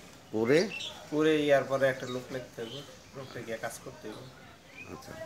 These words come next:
Speaker 1: নিজে থাকতেই হবে?
Speaker 2: হ্যাঁ, নিজে থাকতে হবে, দেখাশোনা করতে হবে নিজে।
Speaker 1: আচ্ছা। আপনি কয়টা গরু কেনার পরামর্শ দেন প্রথমে?
Speaker 2: প্রথমে তো গরু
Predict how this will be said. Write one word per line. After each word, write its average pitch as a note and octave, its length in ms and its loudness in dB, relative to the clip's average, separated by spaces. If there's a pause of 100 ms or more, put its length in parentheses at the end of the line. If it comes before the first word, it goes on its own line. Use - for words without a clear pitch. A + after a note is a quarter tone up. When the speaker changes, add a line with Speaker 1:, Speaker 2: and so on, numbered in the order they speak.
(380)
Speaker 1:
নিজে E3 240 10
থাকতেই D#3 360 6
হবে? E2+ 220 6 (120)
Speaker 2:
হ্যাঁ, C3 200 -2
নিজে C#3+ 260 -2
থাকতে C3+ 320 -10
হবে, A#2+ 100 -4
দেখাশোনা A#2 500 -6
করতে C3 280 -10
হবে C3 120 -12
নিজে। C3 420 -12 (1300)
Speaker 1:
আচ্ছা। - 220 -12 (320)
আপনি C#3 200 6 (100)
কয়টা F3+ 340 12
গরু E3 220 10
কেনার C#3 280 10
পরামর্শ A2 480 6
দেন E2+ 220 0
প্রথমে? E2+ 420 -2 (680)
Speaker 2:
প্রথমে E3 380 2
তো D#3+ 500 2
গরু D#3 400 0